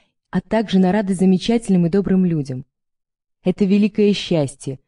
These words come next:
быть услышанной своими читателями, которые за долгие годы нашего общения стали дорогими и родными мне людьми. Прочитав письмо Марии, проживающей в селе Уват Тюменской области,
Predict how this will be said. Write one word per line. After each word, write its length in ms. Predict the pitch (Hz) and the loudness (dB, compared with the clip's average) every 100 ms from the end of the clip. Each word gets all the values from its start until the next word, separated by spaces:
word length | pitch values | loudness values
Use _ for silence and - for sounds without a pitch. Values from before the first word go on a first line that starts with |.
| _ _ | _ _
быть 200 | 156 175 - | -4 -4 -4
услышанной 640 | 160 - 165 220 - 180 | -6 -2 0 0 0 -2
своими 360 | 165 160 170 170 | 0 0 0 0
читателями, 760 | - - 185 220 175 151 135 - _ _ _ | -4 -4 -4 -2 -2 -2 -4 -8 _ _ _
которые 380 | 170 - 196 202 | -4 0 2 2
за 160 | 202 | 0
долгие 460 | 175 208 240 190 202 | 0 0 0 2 0
годы 340 | 165 220 180 | 2 0 2
нашего 420 | 180 202 - 180 175 | 2 0 -2 -2 -2
общения 540 | 165 - 220 233 180 | -4 -2 2 4 2
стали 240 | - 190 | 0 -2
дорогими 640 | 185 160 185 180 160 226 220 | 0 0 0 0 2 4 4
и 40 | |
родными 440 | 196 165 160 208 202 | 2 0 2 4 4
мне 180 | 190 | 4
людьми. 500 | 190 175 151 151 131 - _ _ _ _ _ _ _ _ | 2 -2 -4 -4 -4 -10 _ _ _ _ _ _ _ _
Прочитав 440 | 180 175 180 185 - | -6 -4 -2 -2 -2
письмо 260 | 185 190 | -2 0
Марии, 520 | 185 180 208 254 160 - _ _ | 2 2 2 0 0 -6 _ _
проживающей 560 | 165 160 170 165 156 165 | -4 0 0 0 -2 -6
в 40 | |
селе 260 | - 170 170 | -2 0 0
Уват 380 | 165 160 151 | 0 -2 -2
Тюменской 480 | - 156 151 147 - | -2 -2 -2 -4 -2
области, 560 | 160 139 139 - - | -2 -2 -6 -8 -14